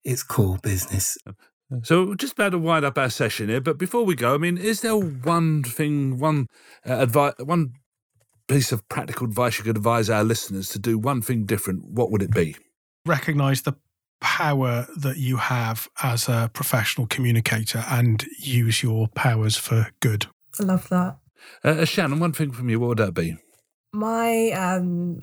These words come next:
Speaker 4: my one thing would be, let's do more empathetic listening. I think we do a lot of talking, we do a lot of,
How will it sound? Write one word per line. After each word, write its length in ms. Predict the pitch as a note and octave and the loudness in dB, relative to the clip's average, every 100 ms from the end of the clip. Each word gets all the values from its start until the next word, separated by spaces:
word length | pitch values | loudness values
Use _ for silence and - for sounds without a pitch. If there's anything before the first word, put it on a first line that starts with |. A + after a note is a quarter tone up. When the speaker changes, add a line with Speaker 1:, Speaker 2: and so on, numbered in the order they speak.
| - | -2
Speaker 4:
my 240 | G#3 A#3+ | 0 2
one 180 | B3 G#3+ | 2 0
thing 320 | - F#3+ F3 | -2 -2 -2
would 160 | F#3 F3+ | -4 -2
be, 240 | F#3 E3+ | -2 -2
let's 260 | F3+ G#3+ - | -2 -4 -4
do 140 | G#3 | -2
more 280 | G3 F#3 F3+ | 0 2 2
empathetic 560 | G3 G3 - G3 - - | 0 -4 -4 -6 -4 -2
listening. 540 | F#3+ - F#3+ F3+ F3+ - | -2 -2 -2 0 -2 -2
I 60 | G3+ | -2
think 180 | A3 | -2
we 40 | G#3 | 0
do 140 | G#3+ | 0
a 40 | A#3 | 0
lot 100 | F3 | -2
of 80 | |
talking, 500 | - G3+ G3+ G3+ G#3 | -4 -4 -2 -2 0
we 60 | G3+ | 0
do 160 | F#3+ A3 | 2 2
a 20 | |
lot 120 | A#3 | 0
of, 100 | A#3 | -6